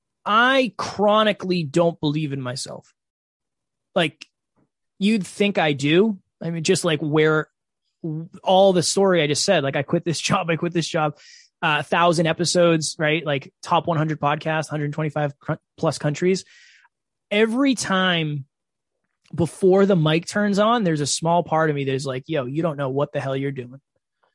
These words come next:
It's to this day, like, even before this interview, it's very small, the smallest it's ever been. But there's that part that's like, "You don't know what you're doing, and this might go horribly wrong."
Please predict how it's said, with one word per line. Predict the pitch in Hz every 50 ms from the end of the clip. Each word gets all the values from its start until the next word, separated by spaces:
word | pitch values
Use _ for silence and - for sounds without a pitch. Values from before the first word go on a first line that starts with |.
| _ _ -
It's | 196 - -
to | -
this | 277 240 147
day, | 135 151 165 185 - - 120 - _ _
like, | 185 185 -
even | 233 262 269 294 269
before | 226 - - 254 240 214
this | 180 147 -
interview, | 185 190 214 214 226 262 214
it's | 170 -
very | 175 180 240 302 370 381 330
small, | - - - 269 269 196 143 123 - - - _ _ _ _ _ _ _ _
the | 196 165
smallest | - - 214 226 247 277 285 269 - -
it's | 254 -
ever | 262 240 214 196
been. | 180 185 151 120 117 - _ _ _ _ _ _ _ _ _ _ _ _
But | 185 143 208 208 190 -
there's | - 196 247 294 311 240
that | 311 294 254 -
part | - - 302 277 202 - - -
that's | 160 151 - -
like, | 160 147 139 - - _ _ _ _ _ _ _ _ _ _ _
"You | - 175 185 247
don't | 269 247 185 165
know | 160 160 175 185
what | 160 151 151 170
you're | 170 185
doing, | 185 147 135 127 - - - _ _ _ _
and | - 165 165 170
this | 208 208 - 180
might | 180 175 185 185 -
go | 180 170 151
horribly | 160 180 175 156 165 170 156
wrong." | 143 135 120 117